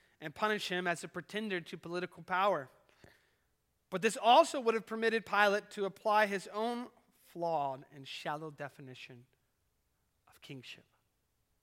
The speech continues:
Pilate says, "Are you the King of the Jews?" Jesus says, "Yes."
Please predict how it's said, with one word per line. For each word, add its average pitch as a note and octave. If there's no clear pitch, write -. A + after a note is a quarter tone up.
Pilate E3+
says, E3+
"Are E3
you F3+
the F#3
King G3+
of F#3
the F3
Jews?" F#3+
Jesus G3
says, G3+
"Yes." A3+